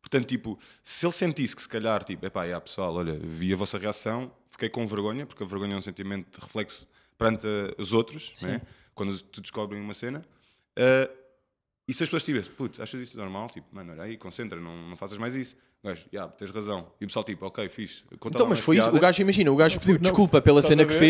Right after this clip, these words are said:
Speaker 3: fez.
Speaker 4: Foi
Speaker 2: Pagou
Speaker 4: exatamente
Speaker 2: bué.
Speaker 4: isso, foi isso que ele está a dizer, foi exatamente isso que eu senti: que é o que o gajo perdeu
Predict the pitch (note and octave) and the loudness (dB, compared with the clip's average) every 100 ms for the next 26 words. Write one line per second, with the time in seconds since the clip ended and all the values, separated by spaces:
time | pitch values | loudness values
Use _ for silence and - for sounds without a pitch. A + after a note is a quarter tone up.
0 | F3+ B3+ - E3 E3+ F3+ G#3 G3 G3 F3+ | 8 6 4 6 10 12 12 12 10 10
1 | D3+ - - F#3 - F#3+ - F#3 F3+ E3+ | 6 0 6 6 8 6 6 8 8 8
2 | F#3 D#3+ F#3 F#3+ F#3 F#3 - F#3+ - F#3 | 6 6 6 6 2 0 2 2 2 0
3 | F3+ - E3+ C#3+ G#2+ - _ _ - _ | -2 2 4 4 2 -10 _ _ -20 _
4 | D#3 D#3+ D3+ G3 - - D#3+ D#3 F#3 | -2 0 0 0 2 2 4 4 2